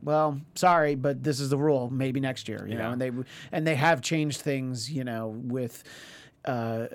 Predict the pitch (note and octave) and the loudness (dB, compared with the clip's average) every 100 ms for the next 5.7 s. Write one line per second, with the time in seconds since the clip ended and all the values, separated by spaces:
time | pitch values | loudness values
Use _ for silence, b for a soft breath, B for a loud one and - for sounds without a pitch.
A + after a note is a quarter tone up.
0 | - - C#3 C3+ E3 C#3 C#3 B2 B2+ A2+ | -6 -2 -2 0 0 2 0 -2 -4 -4
1 | C3 B2 G#2 B2+ B2+ C3+ D#3 E3 D#3 C3+ | -4 -4 -4 -2 0 0 2 4 2 0
2 | - C3+ E3+ D3+ - - C#3+ C3+ A#2+ C#3 | -4 -2 0 -2 -4 0 0 0 -2 -2
3 | C3 C3+ D3+ C#3+ C3 A#2+ A#2 A2+ C3 C3+ | -4 0 0 0 -2 -4 -4 -2 -2 0
4 | D#3+ F#3 - A3+ F#3+ F3 - A#3 F#3 C3+ | 0 0 2 2 2 0 2 2 2 2
5 | C3+ C#3 D3+ C#3+ D3+ D3 C3 | 2 2 2 0 0 0 -2